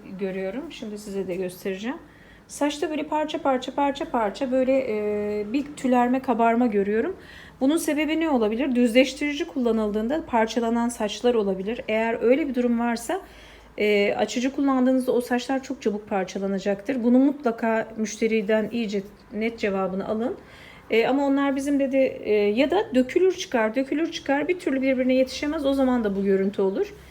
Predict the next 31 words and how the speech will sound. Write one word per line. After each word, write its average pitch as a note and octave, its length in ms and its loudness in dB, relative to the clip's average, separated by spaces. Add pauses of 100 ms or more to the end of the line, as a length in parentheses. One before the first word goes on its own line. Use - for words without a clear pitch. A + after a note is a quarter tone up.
(400)
E, A3 360 0
o C#4 200 2
düzleştirici C#4+ 580 0
yapmıyorum G#3+ 480 0
dedi. A#3 280 -2
Ben C4+ 160 2
dedim E4 200 0
ki C4+ 80 2
yapıyorsanız B3+ 520 0
söyleyin, F4+ 380 0
ona A#3+ 220 0
göre G3+ 280 0
volümünü G3 380 0
ayarlayayım, G3 560 -2
gireyim. A#3+ 280 -4 (380)
Yok F#4 220 0
dedi, A#3+ 180 0
bizim C#4 260 0
böyle A3+ 300 6
dedi. C4+ 340 0
Tamam, D4+ 300 -2
onu C#4 220 2
öyle A3+ 180 0
kabul G3+ 240 -2
ettik. G3+ 340 0
Şimdi D4 300 -6
güzelce, C#4 600 0 (420)
e, G#3 840 -2 (140)
bir B3 240 -2
açıcımızı C4 520 0
hazırlayacağız. C#4 840 0